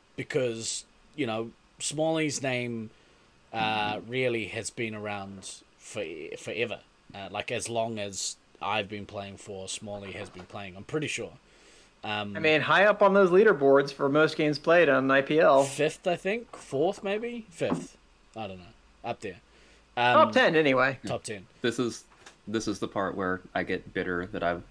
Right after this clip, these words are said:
Speaker 2: I lost two thousand games for
Speaker 3: Yeah,
Speaker 2: the second period,
Speaker 3: yeah.
Speaker 2: and D K, you lost,
Speaker 3: You
Speaker 2: what,
Speaker 3: and me
Speaker 2: like,
Speaker 3: both.
Speaker 2: fifteen hundred-ish?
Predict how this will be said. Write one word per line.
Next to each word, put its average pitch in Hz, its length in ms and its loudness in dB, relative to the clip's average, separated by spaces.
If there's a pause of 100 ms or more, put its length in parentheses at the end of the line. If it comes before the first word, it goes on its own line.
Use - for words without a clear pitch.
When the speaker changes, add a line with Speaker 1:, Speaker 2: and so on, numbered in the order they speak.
(140)
Speaker 2:
I 85 60 -4
lost 87 340 -6
two 92 140 -6
thousand 87 380 -6
games 87 340 -6
for - 120 -14
Speaker 3:
Yeah, 208 280 6
Speaker 2:
the 196 80 0
second 107 240 -2
period, 170 180 6
Speaker 3:
yeah. 180 140 2
Speaker 2:
and 95 240 -2
D 104 200 0
K, 95 60 -4
you 92 140 0
lost, 90 240 0
Speaker 3:
You 165 80 4
Speaker 2:
what, - 40 6
Speaker 3:
and 180 60 2
me 190 60 6
Speaker 2:
like, 185 80 4
Speaker 3:
both. 147 300 2 (260)
Speaker 2:
fifteen 107 340 -4
hundred-ish? 101 580 -4